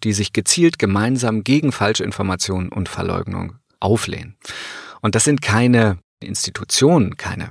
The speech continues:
Online-Feuerwehr, auf die man das jetzt abwälzen kann.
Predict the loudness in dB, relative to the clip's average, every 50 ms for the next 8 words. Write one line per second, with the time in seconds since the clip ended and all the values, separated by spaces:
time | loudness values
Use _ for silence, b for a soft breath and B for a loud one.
0 | _ _ 0 2 4 6 6 4 4 0 -4 -8 -10 -12 -10 -10 -10 -10 -10 -10
1 | -10 -10 -10 -8 -8 -6 0 2 2 2 2 0 -2 -4 -4 -4 -2 -2 -2 -2
2 | 0 -2 -4 -4 -4 -8 -10 -10 -6 -6 -6 -6